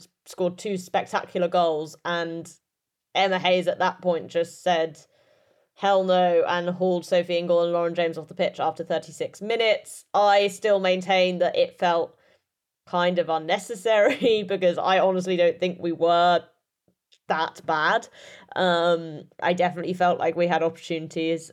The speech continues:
uh, in that game, but it was also between two, the two Lyon games, so that's why I feel like at that point Hayes was like, "Everything in on the, the Champions League and I don't care, and we're already two nil down."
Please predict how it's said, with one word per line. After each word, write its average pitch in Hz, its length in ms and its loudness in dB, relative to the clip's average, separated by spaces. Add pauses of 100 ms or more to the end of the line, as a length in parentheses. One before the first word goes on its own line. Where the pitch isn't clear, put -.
uh, 160 360 0
in 180 140 -2
that 165 200 -4
game, 170 380 0
but 170 340 -2
it 175 160 -2
was 175 100 -8
also 175 240 -2
between 165 480 -8
two, 165 460 -8
the 170 80 -8
two 170 160 -8
Lyon 214 280 -2
games, 185 380 0
so 156 360 0 (580)
that's - 240 -4
why 160 220 0
I 156 40 -2
feel 151 240 -4
like 151 280 -4
at 160 140 -2
that - 180 -4
point 160 220 -6
Hayes 151 300 -6
was 147 140 -12
like, 151 300 -4
"Everything 156 320 -8
in 143 120 -8
on 147 140 -12
the, 147 300 -4 (180)
the 160 160 -4
Champions 151 420 -12
League 196 300 0
and 165 100 -2
I 156 80 -4
don't 156 200 -2
care, 175 320 2
and 165 100 -4
we're 160 80 -2
already 156 240 -4
two 156 160 -8
nil 147 200 -8
down." 170 500 -2